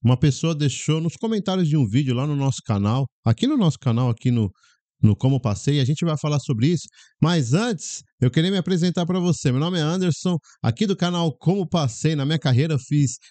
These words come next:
noventa concursos públicos, é isso mesmo. Passei em torno de dez, reprovei em oitenta concursos públicos. Não tenho vergonha de falar isso pra você,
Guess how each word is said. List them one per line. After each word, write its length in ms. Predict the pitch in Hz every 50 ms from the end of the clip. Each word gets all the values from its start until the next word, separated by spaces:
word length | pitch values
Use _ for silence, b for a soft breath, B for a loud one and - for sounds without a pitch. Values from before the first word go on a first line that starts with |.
| B -
noventa 400 | 104 107 92 123 185 208 214 196
concursos 500 | - 175 165 - 165 160 135 - 143 - - -
públicos, 640 | - 151 165 160 156 165 160 - - 175 170 143 -
é 160 | - - 113
isso 260 | 127 135 - - 202
mesmo. 380 | 180 175 185 208 196 151 131 113 b b b b _ -
Passei 400 | 123 123 117 - - - 151 160
em 80 | 160
torno 180 | 139 151 147 151
de 140 | 131 131 107
dez, 300 | 107 123 131 143 143 -
reprovei 480 | 156 139 - - 139 135 113 127 139 143
em 80 | 147
oitenta 600 | 143 135 117 _ - 139 156 170 156 - - 147
concursos 600 | - - 151 135 - - 139 139 - - 135 - -
públicos. 380 | - - 160 156 156 165 - -
Não 180 | 165 175 180
tenho 200 | 165 - 170 170
vergonha 320 | 147 156 160 143 147 156 156
de 100 | 139 -
falar 240 | - 156 143 143 147
isso 160 | 139 - 139
pra 160 | 135 151 143
você, 460 | 147 135 143 139 - - - 139 156